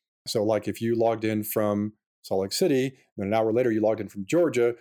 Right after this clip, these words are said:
it would send off an alert that said, "Uh-uh, there's no way he moved that fast. So we're gonna block that login." We've got geo-blocking in place. You try to log in from known attack countries, uh, it'll be blocked. So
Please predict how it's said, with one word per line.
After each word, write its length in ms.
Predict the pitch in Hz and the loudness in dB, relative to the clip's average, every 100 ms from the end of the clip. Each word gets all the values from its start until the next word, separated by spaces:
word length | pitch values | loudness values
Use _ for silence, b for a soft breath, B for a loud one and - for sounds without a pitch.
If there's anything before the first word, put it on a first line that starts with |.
| B - | B -14
it 60 | 107 | -8
would 120 | 107 | -4
send 200 | - 113 | 0 0
off 160 | 110 | 0
an 80 | 113 | 0
alert 260 | 110 120 117 | 0 0 -2
that 100 | - | -4
said, 160 | 107 98 | -6 -4
"Uh-uh, 480 | 113 107 104 98 98 | -2 -2 -2 -4 -2
there's 220 | 110 107 | -4 -4
no 100 | 110 | -4
way 160 | 104 | -2
he 60 | 98 | -4
moved 240 | 101 98 | -6 -6
that 180 | 95 - | -8 -6
fast. 400 | 98 90 87 - | -4 -2 -4 -6
So 300 | 110 98 90 - | -4 -2 -4 -6
we're 120 | 101 | -8
gonna 120 | 95 | -6
block 220 | 95 95 - | -6 -6 -8
that 160 | 98 | -6
login." 360 | 95 92 92 90 _ _ - | -2 -2 -6 -18 _ _ -12
We've 160 | 98 98 | -10 -4
got 280 | 98 95 | -2 -2
geo-blocking 580 | - 175 127 107 104 - | 0 2 2 2 0 -2
in 80 | 95 | -16
place. 260 | - 95 - | -12 -12 -12
You 60 | |
try 140 | - 101 | -6 -2
to 60 | |
log 220 | 101 104 | 0 0
in 140 | 104 101 | 0 -4
from 500 | - 104 101 104 113 _ _ _ _ _ _ - | -2 -2 0 -2 -8 _ _ _ _ _ _ -10
known 240 | 110 107 | -4 -2
attack 320 | 104 113 117 | -2 0 0
countries, 520 | - 107 101 87 87 - b b - | -2 -4 -4 -8 -8 -16 b b -10
uh, 140 | 90 101 | -6 -4
it'll 140 | 107 | -4
be 120 | 104 | -4
blocked. 420 | 98 98 87 85 | -4 -2 -2 -4
So 300 | - 110 101 | -6 -6 -6